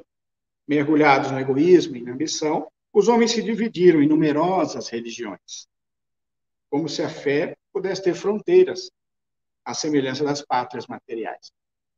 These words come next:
Como se a fé pudesse ser num lugar, outro, outro, que eu tenho uma fé, aqui eu tenho outra fé, fé. Não, a fé é única, deve ser, pelo menos, não é?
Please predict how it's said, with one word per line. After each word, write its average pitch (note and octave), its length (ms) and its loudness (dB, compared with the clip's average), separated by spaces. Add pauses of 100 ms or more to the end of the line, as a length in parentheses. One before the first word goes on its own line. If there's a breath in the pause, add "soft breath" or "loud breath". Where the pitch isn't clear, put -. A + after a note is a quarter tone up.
(180)
Como C#3+ 120 -10
se E3+ 120 -6
a F3 60 0
fé D#3+ 300 -2
pudesse D#3+ 440 -6
ser D3+ 320 -2
num C#3+ 120 -2
lugar, D3+ 520 0 (140)
outro, D3+ 340 -2
outro, D3 400 2 (300)
que D#3 140 -2
eu D3+ 80 -6
tenho D3+ 160 -4
uma E3 100 -6
fé, D#3+ 320 -4
aqui D3 200 -4
eu C#3 40 -6
tenho C#3 140 -10
outra D3+ 180 -10 (100)
fé, D3+ 300 -4
fé. D3 140 -16 (280)
Não, C#3 300 -12 (300)
a - 40 -20 (120)
fé C#3 160 -6
é - 40 -10
única, C#3 540 -2 (580)
deve B2+ 280 -2
ser, A#2+ 400 -6
pelo A#2+ 200 -6
menos, G#2+ 200 -12 (840)
não - 80 -16
é? G3+ 160 -6